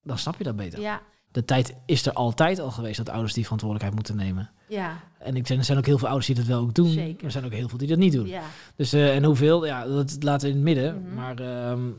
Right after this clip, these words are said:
Speaker 1: we moeten niet vanuit gaan dat op school, et cetera, dat die ervoor zijn om jouw kind op te voeden of zelfontwikkeling daarin. Nee, daar ben je als ouders voor. Verantwoordelijk
Speaker 2: Ja.
Speaker 1: voor, voor je kind te laten ontwikkelen en zijn talenten naar boven te laten komen.
Speaker 2: Ja.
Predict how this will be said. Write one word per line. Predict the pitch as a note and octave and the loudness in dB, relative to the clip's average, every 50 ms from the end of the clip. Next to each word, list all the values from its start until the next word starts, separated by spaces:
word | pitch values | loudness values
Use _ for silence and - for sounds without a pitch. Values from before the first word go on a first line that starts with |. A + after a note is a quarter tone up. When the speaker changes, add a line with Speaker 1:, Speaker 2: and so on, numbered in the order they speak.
| - - _ _ _ _ _ | -14 -20 _ _ _ _ _
Speaker 1:
we | F#2+ A#2 B2+ C3+ | -6 -2 2 2
moeten | D#3+ D#3+ - F3 | 2 4 4 4
niet | G3+ G3+ | 2 2
vanuit | - F3+ D#3+ D3 F3 F3+ - | 2 0 0 2 0 0 -2
gaan | - - E3 E3 D#3 | -4 -6 -6 -6 -6
dat | C#3 - | -6 -8
op | G#2 G2+ | -10 -12
school, | - - - D3+ E3 E3+ C#3+ | -10 -6 -2 0 2 2 2
et | A#2+ | 0
cetera, | - C#3 C#3+ D#3 D3 - C#3+ C#3 C#3 - | 0 0 0 0 0 0 0 0 0 0
dat | - C3 A#2+ | -2 0 2
die | D3 F3 | 4 4
ervoor | F#3+ D3+ - C3 A#2 | 4 2 2 0 0
zijn | B2 C#3+ D#3 E3 D#3 D3 | 2 2 4 4 4 4
om | C#3+ | 4
jouw | C3+ C3+ B2+ | 2 2 2
kind | C3 - D#3 D3 C#3 - - - - - _ _ _ _ | 2 2 2 2 2 0 -4 -10 -18 -20 _ _ _ _
op | - F#3+ - - | -6 -6 -2 0
te | - C#3 | -2 -2
voeden | - D#3 D3 C3+ C3 A2 | 2 2 2 2 2 2
of | C3 C3 - | 0 -2 -2
zelfontwikkeling | - - C#3+ D3 C3+ C#3 C3+ B2 B2+ A#2+ - A#2+ A#2+ A#2 A2 | 0 2 2 2 2 0 -2 -2 -2 -2 -2 -2 -2 -2 -2
daarin. | A2+ A2 A2 A2 A2+ G#2+ G#2+ G#2+ A2+ | -2 -2 -2 -2 -4 -4 -6 -6 -4
Nee, | C#3 B2+ A#2 A#2 A#2+ B2 A#2+ - - | -4 -2 -2 -2 -2 -4 -6 -4 -2
daar | D3 C#3 | 0 2
ben | C#3 D3 | 2 2
je | C3+ A#2+ A#2 | 2 2 0
als | - A2 A#2+ F#2+ - | -2 -2 -2 -4 -2
ouders | - C3+ D#3+ E3+ D3+ B2+ - - | 0 0 0 0 0 -4 -6 -10
voor. | - A#2 G#2 F2+ F2+ G#2 A#2+ - - - | -12 -12 -12 -12 -12 -14 -16 -16 -20 -20
Verantwoordelijk | - - - C3+ C3 B2 C#3 D#3 E3 E3+ E3+ E3+ G#3 | -16 -12 -10 -8 -6 -4 -4 -2 -2 -2 -2 -4 -6
Speaker 2:
Ja. | G3+ | -8
Speaker 1:
voor, | F#3 C#3 B2 A2+ | -8 -8 -8 -8
voor | A#2+ B2 | -8 -8
je | A#2 A2+ | -8 -8
kind | B2 - D#3+ D#3+ D#3+ D#3 - - - - | -6 -6 -6 -4 -6 -8 -10 -14 -8 -2
te | C#3+ | 0
laten | C#3 C3 B2+ A#2+ A#2 | 2 2 0 0 -4
ontwikkelen | A2+ A#2+ A2+ C3+ D3+ C#3+ - A#2+ A#2+ B2+ B2+ - - - - - - - - - _ _ | -8 -8 -4 -4 -2 -2 -2 -2 -4 -4 -8 -10 -16 -20 -20 -20 -20 -20 -20 -20 _ _
en | - - B2 | -10 -6 -6
zijn | - - - | -6 -6 -6
talenten | - A#2+ B2+ C#3+ C#3+ C3 C3 C3 B2 A#2+ A2 B2 - - - _ _ _ _ _ _ _ _ _ _ | -4 -2 0 0 0 0 0 0 0 -2 -4 -6 -12 -18 -20 _ _ _ _ _ _ _ _ _ _
naar | - A#2 A2 | -8 -6 -2
boven | G#2+ A#2 B2+ C3 A#2 A#2 | 0 0 2 2 0 -2
te | - - | -4 -4
laten | G#2+ F#2 F#2 A2 - | -6 -6 -6 -8 -8
komen. | - F#2 F2 F2 E2 - - - | -8 -8 -8 -8 -10 -12 -12 -10
Speaker 2:
Ja. | G3 F3+ E3+ - | -8 -8 -8 -10